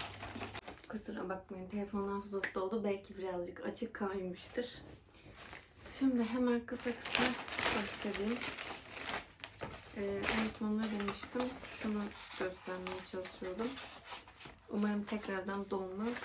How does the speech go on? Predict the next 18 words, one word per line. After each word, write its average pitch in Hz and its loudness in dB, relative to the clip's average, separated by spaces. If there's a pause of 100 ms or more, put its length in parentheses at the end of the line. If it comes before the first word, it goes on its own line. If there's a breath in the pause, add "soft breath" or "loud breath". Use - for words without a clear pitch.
Bu 220 4
videoyu 190 0
böyle 208 2 (140)
sonlandırırız. 196 4 (1600)
Şöyle 240 8
üçlü 233 0
set 226 4
halinde 196 0
büyük, 208 4
bu 214 0
küçük - 4
boyu, 190 8 (340 loud breath)
küçük, 233 4 (180)
orta 202 4
ve, 220 2 (280)
e, 190 -2
büyük 214 4
olarak 202 2